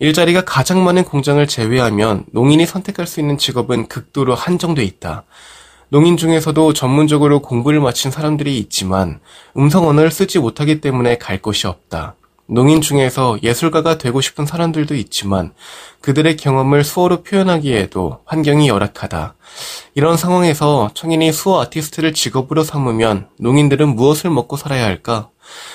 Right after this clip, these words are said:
농인 수어 아티스트들의 커리어가 더 힘들어질 뿐이다.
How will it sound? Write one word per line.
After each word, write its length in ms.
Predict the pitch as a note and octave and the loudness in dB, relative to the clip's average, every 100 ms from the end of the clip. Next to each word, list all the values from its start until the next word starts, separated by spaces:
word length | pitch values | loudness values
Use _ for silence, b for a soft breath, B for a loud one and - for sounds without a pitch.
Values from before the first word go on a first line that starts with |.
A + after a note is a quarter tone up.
| B _ | B _
농인 260 | C3 D#3 E3+ | 2 4 4
수어 260 | - G3+ | 2 0
아티스트들의 600 | D3 - E3+ - E3 D#3+ | 0 -4 -6 -4 -2 -2
커리어가 680 | D#3+ F#3+ F#3+ E3+ C3+ C3 A#2 | -2 -4 0 0 0 -2 -2
더 120 | A#2+ | -4
힘들어질 540 | A2 F3 F3 E3+ D3+ B2 | -6 -4 -2 -2 -2 -6
뿐이다. 500 | C3+ C3+ E2+ D#2+ | -4 -4 -4 -8